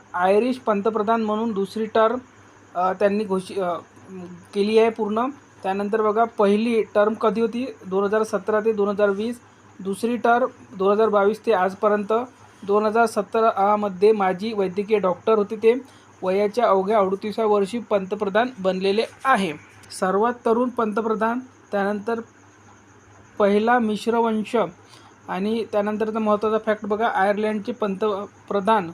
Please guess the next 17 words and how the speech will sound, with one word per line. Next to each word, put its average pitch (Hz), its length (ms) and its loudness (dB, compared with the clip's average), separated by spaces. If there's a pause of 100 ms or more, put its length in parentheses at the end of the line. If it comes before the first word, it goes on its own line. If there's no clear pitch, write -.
(120)
भूषवणारे 214 540 0
पहिले 208 420 0 (100)
खुले 202 360 0 (420)
समलिंगी 220 840 -2
राजकारणी 208 560 0
म्हणून 208 340 0 (400)
इतिहास 196 500 0 (200)
रचला. 208 500 0 (520)
तर 214 100 0
पहा, 240 360 4 (220)
जगात 190 400 0
महत्त्वाच्या 220 720 0 (380)
ठिकाणी 226 360 0
असलेले 226 420 2
भारतीय 185 420 -4
लोक, 208 200 2 (520)
अ, 185 160 0